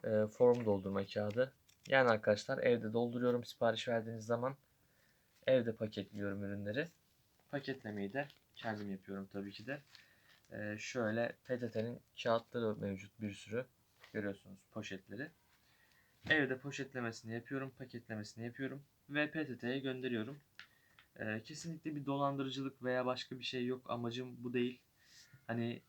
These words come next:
tamamen ekmek parası, tamamen, e, biraz da bana katkı sağlasın. E, sevdiğim işi yapıyorum sonuçta. Bu yüzden hani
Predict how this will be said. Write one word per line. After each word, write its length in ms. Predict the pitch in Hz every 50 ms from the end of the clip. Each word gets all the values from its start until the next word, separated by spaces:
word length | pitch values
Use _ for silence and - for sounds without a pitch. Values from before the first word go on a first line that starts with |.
| _ _
tamamen 480 | - - 147 147 147 143 143 147 147 - -
ekmek 380 | 127 123 - 143 143 139 -
parası, 400 | - 120 110 107 107 - - 127
tamamen, 560 | - - 123 123 127 123 123 123 123 123 120 - _ _ _ _ _ _ _ _ 110
e, 260 | 107 107 107 107 107
biraz 380 | 120 135 131 120 113 104 110 113
da 240 | 123 127 123 123 - _ _ _
bana 240 | 120 123 120 123 120
katkı 340 | - 107 101 - - - -
sağlasın. 540 | - 101 98 98 95 95 - - 110 107 107 - _ _ _ _ -
E, 200 | 104 104 104 110
sevdiğim 460 | - - 123 117 117 120 120 117 113
işi 200 | 113 - - 110
yapıyorum 360 | 101 95 - 98 95 95 95
sonuçta. 500 | - - 101 101 104 - - - 151 156 - _ _ _ _ _ _ _ _ _ _ _ - - _ _ _ _ _
Bu 80 | - 185
yüzden 380 | 180 156 147 139 165 175 175
hani 300 | 160 147 139 143 147 147